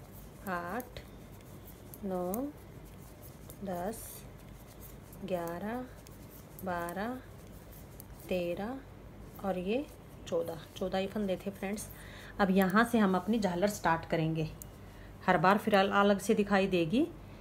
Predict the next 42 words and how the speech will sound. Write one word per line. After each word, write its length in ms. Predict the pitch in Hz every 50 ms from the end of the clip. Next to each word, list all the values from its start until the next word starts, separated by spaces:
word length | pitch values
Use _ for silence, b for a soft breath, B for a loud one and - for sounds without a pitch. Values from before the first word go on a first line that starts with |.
| B B B B - - -
इसलिए 260 | 208 - - 202 202
मैंने 200 | 196 196 196 196
फंदे 320 | 202 202 220 208 196 175 165
गिने 240 | 165 170 170 170 170
हैं। 120 | 180 220
ये 120 | 240 247 208
दस 240 | 165 196 202 202 -
फंदे 280 | - 214 196 175 170
मैंने 280 | 165 170 165 180 220 247
झालर 320 | 202 202 165 165 170 160
के 160 | 156 - 165
रखे 300 | 156 156 156 - - -
हैं। 180 | 160 156 160 156
तो 180 | - - 208 202 - -
अब 160 | 208 202 190
देखिए, 360 | 196 202 196 190 - 196 175
इसको 240 | 165 156 - - 175
कैसे 300 | - 180 175 170 - 175
बनाएंगे। 540 | 165 165 160 156 160 160 165 165 214 269 277 B B B B B B B B B B B B - - - - - -
इसको 300 | 254 214 - - - 233
हम 200 | 214 - 190 190 185
थ्रेड 340 | - - - 170 165 165 -
को 80 | - 240
पीछे 340 | 247 - 180 - - - 165
कर 160 | - 160 160
देंगे। 380 | 156 160 165 175 185 233 277 - - -
ये 280 | 190 180 170 185 233 262
वाला 240 | 269 254 226 190 185 180
फंदा 320 | - - 175 160 156 156
हम 200 | 156 - 185 214 196 -
सीधा 340 | - - 190 160 156 151 156
बनाएंगे। 600 | 156 160 160 156 156 160 165 160 - - - - - - - - - - - - - - - - - - - - - - - - - - - - -
ये 100 | 190 196
आप 160 | 180 175 - 160
देख 180 | 170 180 185
सकते 260 | - - 165 - -
हो 60 | 185 185
फ्रेंड्स, 280 | - 185 180 202 202
जो 140 | 190 180 190
मेरे 260 | 180 180 180 175 185 180
में 140 | 180 180
ये, 300 | 175 170 175 196 240 277